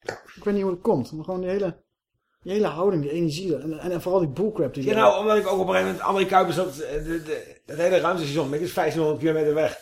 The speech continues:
Speaker 1: Mhm.
Speaker 2: Daar hebben we toen een keer over gehad, hoor. Hij zei, eh, hij zat toen bij, in het ruimtestation, dat hij verder, dichterbij als Parijs.
Speaker 1: Ja, dat klopt.
Speaker 2: Het is niet eens vijftienhonderd, het is ook achthonderd kilometer of zo.
Speaker 1: Ja, dat is, dat is heel dichtbij. Ja.
Speaker 2: Het stelt geen flikker voor.
Speaker 1: Je kan er langs zien komen elke nacht.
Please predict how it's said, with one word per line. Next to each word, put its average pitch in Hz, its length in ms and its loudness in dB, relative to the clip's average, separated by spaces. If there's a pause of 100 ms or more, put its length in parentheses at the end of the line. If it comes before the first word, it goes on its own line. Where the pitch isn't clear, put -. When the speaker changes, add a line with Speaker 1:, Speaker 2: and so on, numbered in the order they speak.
(120)
Speaker 1:
Mhm. 160 200 -2
Speaker 2:
Daar 170 100 -6 (220)
hebben 143 120 -6
we 147 60 0
toen 160 100 -2
een 160 80 -2
keer 147 120 0
over 143 160 4
gehad, 165 220 0
hoor. 156 140 0
Hij 147 100 -4
zei, 151 260 -2
eh, 110 200 -8 (420)
hij 113 120 -12
zat 151 140 -6
toen 139 220 -4
bij, 147 120 -2 (380)
in 147 80 -12
het 147 80 -8
ruimtestation, 160 540 0
dat 151 80 -6
hij 143 100 -6
verder, 156 440 0
dichterbij 160 300 -2
als 156 100 2
Parijs. 160 360 0 (260)
Speaker 1:
Ja, 143 280 -4 (680)
dat 165 100 -6
klopt. 143 240 -8 (520)
Speaker 2:
Het - 140 -16
is 156 80 -8
niet 165 100 -4
eens 160 100 -4
vijftienhonderd, 117 500 -4
het 139 80 -6
is 107 80 -12
ook 92 120 -10
achthonderd 135 360 -2
kilometer 110 320 -4
of 95 60 -8
zo. 175 60 -4
Speaker 1:
Ja, 165 60 -2
dat 151 100 -8
is, 147 60 -12
dat 147 160 -12
is 139 100 -10
heel 147 160 -2
dichtbij. 139 340 -8 (520)
Ja. - 140 -12
Speaker 2:
Het 127 140 -8
stelt 160 220 -6
geen 139 80 -12
flikker 143 240 -2
voor. 147 260 -2
Speaker 1:
Je 170 100 -10
kan 170 160 -4
er 165 100 -4
langs 170 220 -2
zien 143 100 -8
komen 123 200 -4
elke 120 160 -6
nacht. 123 300 -6